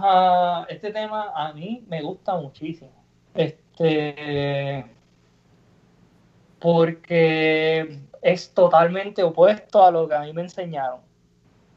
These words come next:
A mí me enseñaron que hay tal cosa como el starvation mode, o sea, el modo de, de hambruna y, y tal cosa como un síndrome de,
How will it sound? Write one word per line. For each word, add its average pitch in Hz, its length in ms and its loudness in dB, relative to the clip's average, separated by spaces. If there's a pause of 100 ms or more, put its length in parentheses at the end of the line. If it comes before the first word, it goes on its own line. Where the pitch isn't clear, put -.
(140)
A 127 140 -10
mí 151 160 -16
me 170 140 -8
enseñaron 185 560 -6
que 175 80 -4
hay 165 180 0
tal 165 240 2
cosa 180 340 0
como 160 220 -2
el 135 100 -8
starvation 160 920 -4
mode, 208 680 -6
o - 60 -20
sea, 151 160 0
el 143 80 -14
modo 160 320 2
de, 147 460 -6
de 135 240 -6
hambruna 185 760 -4
y, 151 260 -10 (140)
y 139 480 -10
tal 143 300 -2
cosa 175 280 2
como 156 340 -2
un 160 580 -6
síndrome 170 680 2
de, 147 400 0